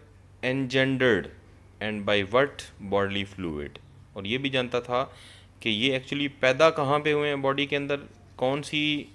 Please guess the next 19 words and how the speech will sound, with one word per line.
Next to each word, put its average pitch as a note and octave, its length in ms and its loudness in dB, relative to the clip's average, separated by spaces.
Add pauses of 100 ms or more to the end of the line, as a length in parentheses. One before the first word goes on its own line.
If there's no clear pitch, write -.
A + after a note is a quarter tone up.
(300)
बॉडी B2+ 280 0
के D3 60 -2
अंदर C#3+ 140 0
कौन C3+ 200 -4
सा C3+ 100 -8 (140)
पार्ट C3+ 300 8
है B2 100 4
जिसकी A2 280 -6
वजह G2+ 180 -2
से G2+ 120 -10
ये, F#2 180 -4 (280)
ये F2 220 -8
जो F#2 240 -6
बीमारी E2+ 400 -8
ये F2+ 180 -6
पैदा F2 280 -6
हुई G#2+ 240 -2
है C3+ 200 -2 (760)
और G#2+ 440 0